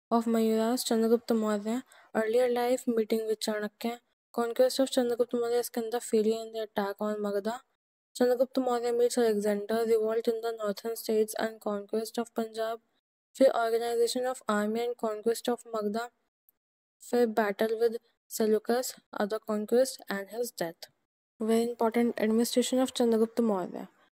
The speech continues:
central, provincial, local, judicial, revenue, spy system and military administration। Origin of Mayuras, Mayuras के origin के बारे में historian के दो राय हैं, दो different opinion है।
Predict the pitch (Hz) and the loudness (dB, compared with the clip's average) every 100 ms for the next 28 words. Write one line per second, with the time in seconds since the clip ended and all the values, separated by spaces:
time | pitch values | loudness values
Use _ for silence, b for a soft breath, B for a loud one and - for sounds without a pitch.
0 | _ _ - 254 240 240 269 262 247 220 | _ _ -2 2 4 6 4 4 4 4
1 | 214 214 - 233 220 208 - 240 214 208 | 2 0 2 4 4 2 4 4 4 4
2 | 208 202 - 226 214 202 196 190 214 - | 2 0 2 2 2 0 -2 -4 -8 -10
3 | _ _ _ _ - 240 226 233 247 - | _ _ _ _ -4 0 2 2 0 0
4 | 269 294 - _ 233 233 226 214 - 262 | -4 -4 -10 _ -4 0 2 2 0 -2
5 | 285 220 220 226 - 190 - - - _ | 0 -2 -2 -6 -4 -4 -4 -8 -12 _
6 | _ _ _ - 233 226 254 277 - 233 | _ _ _ 0 2 4 4 2 -2 -4
7 | 208 185 175 180 b b b _ _ _ | -4 -4 -6 -8 b b b _ _ _
8 | _ - 247 240 254 262 285 262 240 233 | _ -4 -2 2 2 4 6 6 6 6
9 | 247 247 247 220 208 214 240 220 - 226 | 4 4 4 4 2 2 2 0 0 0
10 | 220 254 220 226 226 214 196 196 220 226 | 2 2 4 4 2 0 -2 -4 -4 -2
11 | 220 208 - 233 220 220 - 202 196 202 | -2 -2 -4 -2 -2 -2 -2 -2 -4 -6